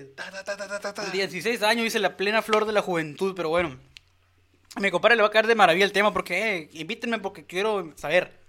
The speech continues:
Speaker 2: Ándale, pues. Y porque aparte de entretener, nosotros también ens-, no enseñamos. No, no, no. <laughs> Sino que le, le decimos a la gente, pues, enseñamos en el verbo de impartimos conocimiento. Ento-,
Speaker 1: Exactamente.
Speaker 2: entonces, es lo que vamos a platicar el día de hoy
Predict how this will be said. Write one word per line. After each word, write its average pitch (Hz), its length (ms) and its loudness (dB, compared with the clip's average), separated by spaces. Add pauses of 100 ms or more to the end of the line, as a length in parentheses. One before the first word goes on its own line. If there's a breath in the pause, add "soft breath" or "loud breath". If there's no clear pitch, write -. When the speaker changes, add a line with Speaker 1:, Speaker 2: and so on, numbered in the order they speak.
(240)
Speaker 2:
Ándale, 190 220 2
pues. 131 320 -10
Y 190 60 -8
porque 185 240 -4
aparte 214 460 -2 (280 soft breath)
de 190 160 4
entretener, 202 640 0
nosotros 180 320 -8
también 160 240 -6
ens-, 185 240 -6 (220)
no 160 100 2
enseñamos. 190 600 2 (480 soft breath)
No, 180 200 4
no, 202 120 4
no. 165 160 2 (500)
<laughs> 208 500 -2
Sino 208 280 0
que 202 180 2
le, 190 300 0
le 196 140 -2
decimos 214 380 0
a 226 80 2
la 180 100 -2
gente, 196 360 0
pues, 147 200 -14
enseñamos 185 500 -2
en 196 120 -4
el 151 120 -6
verbo 196 280 0
de 185 160 0
impartimos 180 720 -6
conocimiento. 165 1300 2 (760)
Ento-, 160 80 -16
Speaker 1:
Exactamente. 151 400 -2
Speaker 2:
entonces, 185 500 2
es 180 80 2
lo 196 100 0
que 185 80 -2
vamos 190 140 0
a 190 60 -8
platicar 165 340 0
el 180 80 -2
día 180 100 4
de 180 60 2
hoy 208 160 4